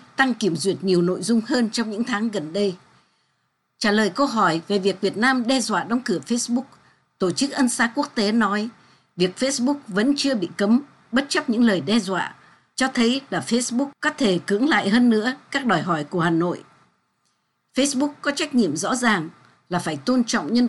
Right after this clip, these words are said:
quyền ở bất cứ nơi nào họ hoạt động trên thế giới, và Việt Nam không phải là một ngoại lệ. Ông Minh Yu Ha, Phó Giám đốc khu vực phụ trách các chiến dịch Tổ chức Ân xá Quốc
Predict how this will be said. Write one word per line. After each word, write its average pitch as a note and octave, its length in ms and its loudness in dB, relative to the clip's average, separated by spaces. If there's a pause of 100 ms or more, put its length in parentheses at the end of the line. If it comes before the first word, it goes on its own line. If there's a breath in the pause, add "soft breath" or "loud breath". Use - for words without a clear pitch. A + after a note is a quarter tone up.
quyền F3 260 2
ở E3+ 160 -6
bất C4 340 -4
cứ A3+ 200 2
nơi B3+ 160 0
nào F#3+ 400 0
họ F3 120 -4
hoạt F3+ 280 -4
động F3+ 260 -4
trên A3 160 0
thế B3 120 -2
giới, G3 340 -4 (480 soft breath)
và F3 120 0
Việt D#3+ 200 -2
Nam A3+ 320 0
không C4 180 -4
phải D3 420 -4
là E3+ 120 -2
một D#3+ 200 -6
ngoại E3+ 160 -4
lệ. E3 220 -4 (840)
Ông A#3 200 4
Minh A3+ 420 4
Yu A3+ 160 4
Ha, G3 360 -2 (420)
Phó A#3 140 2
Giám D4 200 4
đốc D#4 160 0
khu B3+ 160 -2
vực F#3+ 180 0 (180)
phụ F3+ 180 -6
trách C#4+ 240 -2
các C#4 160 -6
chiến C4 160 -2
dịch B3 180 0 (100)
Tổ D3+ 120 -2
chức A#3+ 220 -4
Ân G#3+ 120 0
xá G3+ 320 -2
Quốc A#3+ 120 -8